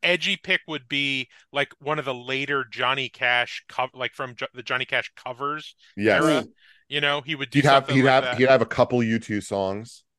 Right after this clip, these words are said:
Speaker 2: Um, uh,
Speaker 1: Maybe the ultimate dad rock band, who, again, it's, it's, it's like you s-, it, you know, it, it's, uh, Foo Fighters, right? The ultimate dad rock band. Now, I
Speaker 2: Yes.
Speaker 1: love Dave Grohl. He, you know,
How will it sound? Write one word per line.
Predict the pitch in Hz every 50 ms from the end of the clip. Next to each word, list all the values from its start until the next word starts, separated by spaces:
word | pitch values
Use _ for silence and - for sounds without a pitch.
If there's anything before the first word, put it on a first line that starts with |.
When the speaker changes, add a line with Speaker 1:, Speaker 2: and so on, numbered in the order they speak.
| _ _ _ -
Speaker 2:
Um, | 98 95 95 92 87 85 85 82 82 - _ _ _ _ _ _ _ _ _ _ _ _ _ _ _ -
uh, | 92 87 85 82 82 80 78 78 78 76 73
Speaker 1:
Maybe | - 196 226 240 226
the | 190 190 175 - -
ultimate | 165 185 185 - 208 185 170 151 -
dad | - 151 139 151 147
rock | 135 131 117 110 - _
band, | 131 117 117 113 -
who, | 156 147 151
again, | 135 175 190 175 139 127 139
it's, | - -
it's, | - - - - - - - -
it's | 165 - -
like | 190 180 - -
you | 170 156
s-, | - - -
it, | - 165 160 -
you | 175 170
know, | 156 135 120 117 110 -
it, | - - _ _ _ _ - _ _ _ _ _ _ -
it's, | 160 147 - - - - - _ _ _ _ -
uh, | 147 139 135 131 127 123
Foo | 113 - 214 202
Fighters, | 170 - 139 104 92 87 85 - -
right? | 135 131 143 - -
The | 143 - -
ultimate | 147 156 - - 151 135 113 -
dad | 131 117 113 110
rock | 101 92 -
band. | 123 123 147
Now, | 175 185 190
I | 208 226
Speaker 2:
Yes. | 190 185
Speaker 1:
love | 202 196 165
Dave | - 170 156 143 127 _
Grohl. | 143 131 127 123 123 123
He, | 135 131 - 156 135 _
you | 170 160
know, | 123 110 107